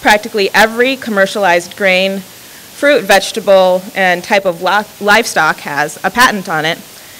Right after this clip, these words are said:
including items that can be sold and, uh, grown and sold as organic and non-G M O. So-called sustainable farming practices are not exclusive to organic farms.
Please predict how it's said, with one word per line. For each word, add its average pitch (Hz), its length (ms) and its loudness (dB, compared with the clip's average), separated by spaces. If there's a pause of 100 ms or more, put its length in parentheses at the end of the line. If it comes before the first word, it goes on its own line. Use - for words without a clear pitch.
(100)
including 202 520 0
items 165 340 -2
that 170 160 -2
can 226 160 -4
be 277 100 -2
sold 151 640 -2
and, 208 320 -4 (160)
uh, 170 200 -2
grown 202 260 2
and 247 100 0
sold 160 300 -2
as 156 280 -2
organic 170 540 -2
and 175 100 -4
non-G 147 360 -2
M 170 120 -4
O. 202 180 4 (1300)
So-called 247 600 2
sustainable 202 540 -2
farming 185 380 -2
practices 233 920 -4
are 190 100 0
not 156 340 0
exclusive 208 540 -6
to - 100 -4
organic 208 420 -2
farms. 170 540 -4